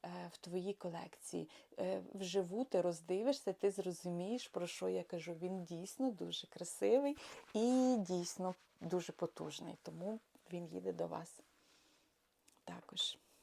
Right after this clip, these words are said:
Це яшмачка. Вона привезена особисто також нами,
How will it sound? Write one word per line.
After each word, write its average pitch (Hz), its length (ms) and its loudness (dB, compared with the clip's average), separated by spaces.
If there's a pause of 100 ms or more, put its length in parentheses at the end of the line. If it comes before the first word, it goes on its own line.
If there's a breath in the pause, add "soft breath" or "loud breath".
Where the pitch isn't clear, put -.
(3750 soft breath)
Це 247 180 0
яшмачка. 208 1000 -4 (560 loud breath)
Вона 226 300 2
привезена 190 840 0
особисто 190 680 -2
також - 580 -4
нами, 92 560 -4